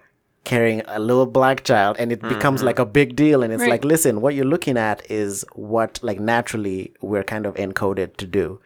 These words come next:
Speaker 2: Mm-hmm.
Speaker 1: right? There's just all these other things that, you know, external forces and,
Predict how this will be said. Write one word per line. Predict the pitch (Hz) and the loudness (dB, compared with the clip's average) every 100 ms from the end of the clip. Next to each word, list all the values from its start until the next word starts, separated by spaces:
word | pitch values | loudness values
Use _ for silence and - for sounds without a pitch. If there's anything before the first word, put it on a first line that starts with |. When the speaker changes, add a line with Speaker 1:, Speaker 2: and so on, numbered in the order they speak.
| - | -2
Speaker 2:
Mm-hmm. | 113 104 104 120 101 | 0 2 2 2 4
Speaker 1:
right? | 98 104 - - - - | 4 2 -2 -20 -20 -20
There's | 92 113 | -2 0
just | 127 135 | 2 0
all | 123 120 | 2 2
these | 123 117 | 2 4
other | 113 104 | 4 2
things | - 165 147 127 104 | 2 4 6 4 2
that, | 98 101 - _ | 0 0 -2 _
you | - | -6
know, | 110 98 98 - _ _ _ _ - - | -4 -4 -4 -12 _ _ _ _ -16 -6
external | - 143 131 | 0 4 4
forces | 107 - 131 131 113 98 | 4 4 4 4 0 0
and, | 98 101 | -2 -2